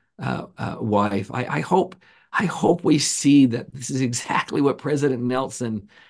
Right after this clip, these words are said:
has been wanting us to better understand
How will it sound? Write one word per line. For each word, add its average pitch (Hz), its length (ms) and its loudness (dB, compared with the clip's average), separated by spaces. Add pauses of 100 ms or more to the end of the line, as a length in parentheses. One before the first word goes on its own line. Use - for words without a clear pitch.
has 120 140 -4
been 110 320 0
wanting 147 440 0
us 135 160 -4
to 131 120 -4
better 123 360 0
understand 117 840 -4